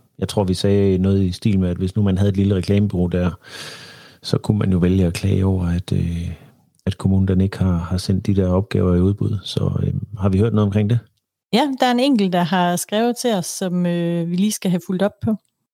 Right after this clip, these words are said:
Speaker 1: Ja, spændende.
Speaker 2: Ja.
Speaker 1: Vi, øh, vi talte også om, at, øh, vi som privatpersoner havde, øh, politianmeldt forsyningsdirektøren, fordi han, øh,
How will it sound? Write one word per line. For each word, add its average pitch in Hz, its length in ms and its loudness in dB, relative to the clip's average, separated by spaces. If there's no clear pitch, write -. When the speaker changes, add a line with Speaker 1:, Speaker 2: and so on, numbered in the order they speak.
Speaker 1:
Ja, 165 60 2
spændende. 147 320 0
Speaker 2:
Ja. 127 40 0
Speaker 1:
Vi, 120 360 2
øh, 101 560 2
vi 120 60 0
talte 143 320 0
også 131 200 0
om, 131 200 -4
at, 104 300 -2
øh, 98 180 0
vi 98 60 0
som 98 220 0
privatpersoner 113 680 -2
havde, 92 560 0
øh, 95 220 -4
politianmeldt 104 680 0
forsyningsdirektøren, 113 720 0
fordi 107 220 2
han, 104 280 2
øh, 92 380 2